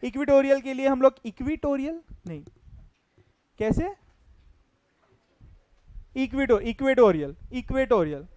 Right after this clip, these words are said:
हाँ? वेटोरियल, वे, इक्वे, whatever। So, उसकी इक्वेटर पे what is the value, what is the value of electric field that we want to find? इक-, इक्वेटर मतलब, अ, भाई यहाँ से ये जो जा रही है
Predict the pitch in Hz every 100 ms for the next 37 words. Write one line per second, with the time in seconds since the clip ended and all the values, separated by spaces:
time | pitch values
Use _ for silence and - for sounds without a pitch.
0 | - 190 311 - _ - _ - 208 226
1 | 208 151 143 - 170 170 139 - - 190
2 | 208 170 143 _ _ - 165 180 156 -
3 | - - - - 269 170 - - - _
4 | _ _ _ _ _ - - _ - -
5 | - - - _ _ 269 - 370 - 285
6 | - 339 349 302 233 - 185 156 220 -
7 | 180 165 202 262 247 311 339 311 220 180
8 | 208 180 170 208 277 254 262 190 170 202
9 | 240 214 190 180 - - - 247 190 190
10 | - - - 208 233 233 175 185 196 175
11 | 131 - - - - - 220 _ _ _
12 | _ _ _ _ _ _ _ _ - _
13 | 220 - 269 294 294 285 277 233 277 277
14 | 233 254 254 240 233 220 208 208 254 262
15 | 254 190 180 185 202 214 240 233 226 185
16 | 170 190 233 202 220 254 285